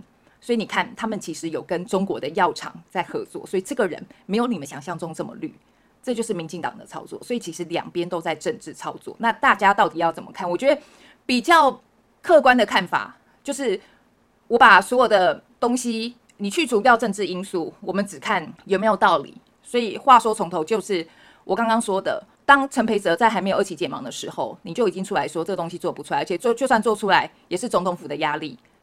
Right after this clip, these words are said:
那你就等于是先未审先判，你讨论也不是科学啊。所以我觉得这件事情就很简单，没有所谓的科学，就是政治。然后我觉得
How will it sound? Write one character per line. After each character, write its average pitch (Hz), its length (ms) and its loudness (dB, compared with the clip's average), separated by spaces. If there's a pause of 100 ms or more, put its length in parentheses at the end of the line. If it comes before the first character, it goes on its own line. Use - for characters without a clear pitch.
(400)
那 294 120 6
你 247 100 2
就 285 140 4
等 185 180 2
于 160 60 -10
是 240 100 -8
先 226 220 -2
未 226 100 2
审 160 160 -6
先 170 140 -4
判， 175 240 -2
你 196 80 -6
讨 196 140 4
论 208 120 0
也 156 80 2
不 156 60 -10
是 - 80 -10
科 156 180 -4
学 - 180 -10
啊。 - 140 -14 (840)
所 226 180 2
以 233 240 -2 (520)
我 202 80 0
觉 269 80 0
得 277 40 2
这 269 80 -2
件 247 140 0
事 240 100 -4
情 160 160 -8
就 190 160 -4
很 160 140 -6
简 147 160 -8
单， 143 180 -6 (360)
没 185 100 -4
有 190 60 0
所 170 160 -2
谓 160 80 -2
的 151 40 -4
科 139 200 -8
学， - 180 -14
就 170 100 -12
是 165 140 -10
政 151 180 -6
治。 - 200 -20 (220)
然 262 120 -4
后 370 60 -4
我 247 80 -6
觉 202 100 -4
得 226 340 -2